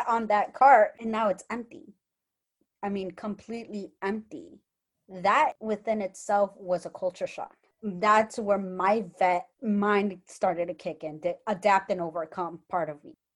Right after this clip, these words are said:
For a good moment, I stopped listening to the news, and I just went <laughs> into this whole survival mode,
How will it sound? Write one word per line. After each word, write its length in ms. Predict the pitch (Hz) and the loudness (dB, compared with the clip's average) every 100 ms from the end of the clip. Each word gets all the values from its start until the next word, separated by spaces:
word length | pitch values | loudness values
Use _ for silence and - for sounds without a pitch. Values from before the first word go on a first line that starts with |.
| - | 4
For 260 | 226 208 - | 8 8 6
a 60 | 202 | 0
good 160 | 202 208 | 0 0
moment, 300 | 196 190 185 | -2 -2 -4
I 120 | 190 | -6
stopped 320 | 180 190 180 | -4 -4 -4
listening 360 | 175 - 196 180 | -8 -8 -10 -10
to 100 | 175 | -12
the 100 | 151 | -12
news, 480 | 156 156 165 226 - _ _ - | -8 -6 -6 -8 -14 _ _ -4
and 200 | 190 180 | -4 -2
I 180 | 165 185 | 2 2
just 400 | 180 196 180 - - _ _ | 2 -2 -4 -12 -20 _ _
went 440 | 220 180 220 220 220 | -8 0 2 2 -2
<laughs> 40 | |
into 460 | 233 226 - 262 214 | -2 -2 0 0 0
this 300 | 202 196 - | -2 -4 4
whole 240 | 214 202 | 6 6
survival 720 | 180 214 180 185 196 214 202 | 4 -2 0 2 2 4 0
mode, 520 | 175 170 170 165 185 | -2 -4 -4 -4 -6